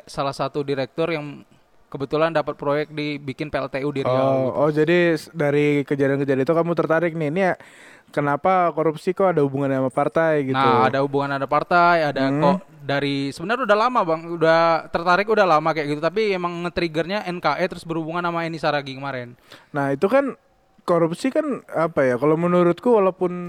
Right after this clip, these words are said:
Speaker 2: udah ada K P K, udah ada media, tapi tentang, tentang kayak gitu tuh masih tertutup gitu. Nah, kamu tuh waktu penelitian tuh menemukan kesulitan apa? Waktu penelitiannya itu?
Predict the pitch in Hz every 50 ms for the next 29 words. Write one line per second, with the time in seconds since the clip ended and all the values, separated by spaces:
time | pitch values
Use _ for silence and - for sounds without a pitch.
0 | 175 170 156 160 165 160 160 156 151 147 139 - 131 131 - - 160 165 180 170
1 | 147 131 127 123 131 127 135 143 151 175 - - 165 - 233 226 220 - _ _
2 | - - - - _ _ _ - 165 151 160 165 143 165 151 151 165 151 151 156
3 | 160 160 156 180 180 220 226 226 202 - 190 175 - 170 160 - 160 147 - 185
4 | 170 165 143 131 - 127 127 139 _ - 147 139 135 135 131 _ - 147 156 185
5 | 196 202 262 254 226 226 - 208 196 190 - 196 185 180 180 170 - 180 180 180
6 | 175 226 240 240 226 185 160 180 180 185 185 185 175 202 202 190 196 - 196 185
7 | 175 175 170 160 131 117 113 107 117 - _ _ _ _ - 143 143 160 151 -
8 | _ - 160 165 160 151 - 160 151 151 151 147 139 131 123 123